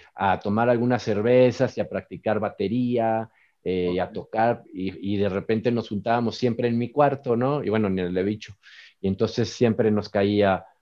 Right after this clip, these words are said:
Speaker 1: Katire y nos caía Christopher y nos quedábamos horas ahí esperando. A veces, si teníamos poco tiempo a bajar al avión, pues nos quedábamos un par de horas ahí y ya después bajábamos. Entonces, con, con ellos era con los que más convivía.
Speaker 2: Ok.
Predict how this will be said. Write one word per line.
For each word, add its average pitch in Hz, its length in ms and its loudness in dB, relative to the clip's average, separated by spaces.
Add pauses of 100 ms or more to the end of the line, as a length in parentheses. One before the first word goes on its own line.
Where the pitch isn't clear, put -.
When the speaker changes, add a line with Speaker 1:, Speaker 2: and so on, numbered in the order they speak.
(160)
Speaker 1:
Katire 165 600 6
y 147 120 4
nos 107 160 0
caía 98 340 0
Christopher 147 800 4
y 101 300 -2
nos 101 240 -2
quedábamos 135 560 0
horas 151 520 4
ahí 131 220 4
esperando. 131 480 2
A 127 60 4
veces, 123 420 -2
si 98 140 -10
teníamos 127 420 0
poco 135 240 -4
tiempo 113 460 2
a 95 140 0
bajar 101 300 -2
al 123 140 2
avión, 127 420 0
pues 98 140 -10
nos 95 140 -6
quedábamos 110 400 -6
un 107 120 -6
par 107 180 -2
de 107 60 0
horas 107 260 0
ahí 120 360 -2 (340)
y 82 180 -10
ya 90 100 -6
después 90 280 -8
bajábamos. 90 680 -2 (240)
Entonces, - 260 -4
con, 127 280 0
con 120 200 0
ellos 135 340 4
era 127 240 6
con 98 200 0
los 95 160 -4
que 98 100 -4
más 98 220 -2
convivía. 85 640 -4
Speaker 2:
Ok. 123 220 -14